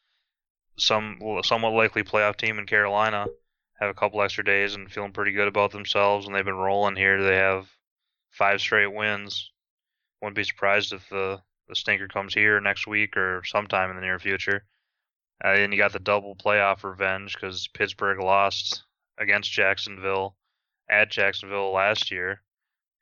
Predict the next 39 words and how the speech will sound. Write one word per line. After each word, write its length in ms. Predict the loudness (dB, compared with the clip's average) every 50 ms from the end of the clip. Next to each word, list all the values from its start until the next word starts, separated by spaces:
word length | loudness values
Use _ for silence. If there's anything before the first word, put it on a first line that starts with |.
| _
And 220 | -8 -8 -6 -4 -2
then 160 | -2 -2 0
I 120 | 0 -2 -2
think 160 | -2 -2 -2
was 160 | -2 -2 -2
it, 100 | -2 -2
or 60 | -2
maybe 160 | 0 0 0
it 40 | 0
was 120 | 0 0 0
at 80 | -2
home 240 | -2 -2 -6 -4 -4
last 280 | -6 -6 -6 -6 -6 -6
year. 200 | -8 -8 -8 _ _ _ _ _ _ _
Uh, 200 | -4 -2 -2 0
whatever, 280 | 0 2 2 2 2 2
they 60 | 2 2
lost 280 | 4 4 4 2 2
to 40 | 0
Jacksonville 460 | 2 2 2 2 0 -4 -6 -8 -4
in 40 | 0
regular 260 | 0 0 0 0 -2
season. 400 | -4 -4 -6 -6 -6 -8 -12 -14 _ _ _ _ _ _ _ _ -2
And 160 | -2 -2 0
then 140 | 0 0 0
in 60 | -2
the 60 | -4
playoffs, 720 | -6 -2 0 2 4 4 4 4 2 0 -2 -4 -6 -6 -8 -8 _
there 100 | -6 -6
was 140 | -6 -6 -8
the, 60 | -12 -16 _ _ _ _ _
the 80 | -6
revenge 380 | -4 -4 -2 0 0 -2 0 0
angle 340 | 0 0 -2 -4 -6 -10 -10
saying, 280 | -6 -6 -6 -4 -2 0
"Oh, 200 | 2 2 2 0 0
you 80 | -4
know, 100 | -6 -6
they 240 | -2 0 0 0 0